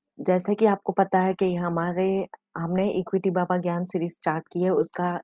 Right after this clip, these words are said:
एक next episode हम फिर से upload करना जा रहे हैं। दूसरा, हमने ये देखा था न-, last time कि हमने single candlestick pattern से स्टार्ट किया था, उसमें से पहले थी मारुबोजो।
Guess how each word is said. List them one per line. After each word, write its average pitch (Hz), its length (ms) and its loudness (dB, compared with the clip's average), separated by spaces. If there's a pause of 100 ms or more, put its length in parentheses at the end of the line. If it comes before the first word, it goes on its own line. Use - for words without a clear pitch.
एक 180 200 -4
next - 680 -6
episode 180 560 -2 (400)
हम 170 100 -4
फिर 175 140 -4
से 185 420 0 (560)
upload 175 320 2
करना 170 340 -2
जा 160 200 -2
रहे 165 140 -6
हैं। 233 100 -2 (640)
दूसरा, 185 340 0
हमने 196 420 0
ये 190 220 2
देखा 185 280 -2
था 185 180 0
न-, 175 180 -6 (300)
last 170 360 -2
time 185 180 -2
कि 190 100 -6
हमने 180 540 -2
single 180 340 -2
candlestick 175 580 -2
pattern 170 260 -2
से 180 140 -2
स्टार्ट 156 340 -4
किया 165 200 -2
था, 185 120 -4
उसमें 185 300 -4
से 185 100 -6
पहले 170 280 -4
थी 196 140 -6
मारुबोजो। 156 720 -4